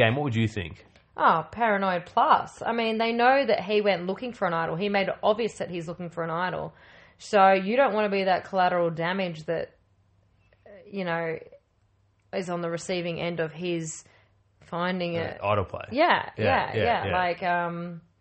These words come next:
Speaker 1: Now, that makes sense. That's total sense. But at the same time, if you have an idol and you know you're getting the votes, the best thing is to keep it a secret so they can't change your votes. So you cop all the votes and then you have a say in who goes home. So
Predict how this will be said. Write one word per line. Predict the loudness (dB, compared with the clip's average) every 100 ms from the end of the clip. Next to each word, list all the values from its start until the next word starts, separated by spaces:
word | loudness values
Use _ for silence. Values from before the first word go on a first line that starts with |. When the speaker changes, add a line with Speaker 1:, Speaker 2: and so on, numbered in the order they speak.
| _ 2
Speaker 1:
Now, | 6
that | 10
makes | 8 8
sense. | 4
That's | 4 8
total | 6 6
sense. | 2 2 8
But | 10 10 8
at |
the | 4
same | 4 4
time, | 6 6 6 0 -4
if | -2 0
you | 8
have | 8 10
an | 6
idol | 6 4 2
and | 0 2
you |
know | 6 6
you're | 6
getting | 2 2
the |
votes, | 2 2 0 -8 -16 -10
the | 2
best | 4 4
thing | 0
is | -2
to | 2
keep | 2
it | 0
a |
secret | 0 0 0 -2
so | -2
they | -4
can't | 0 0 2
change | -2 -2 -4
your |
votes. | -6 -6 -10 -20 -16
So | -2 0
you | 6
cop | 6 8
all | 6
the | 4
votes | 2 0 -2
and |
then | -2
you | 0
have | 0 -2
a |
say | 0 0 0
in |
who | -2 -2
goes | -4 -4
home. | -2 -2 0
So | 2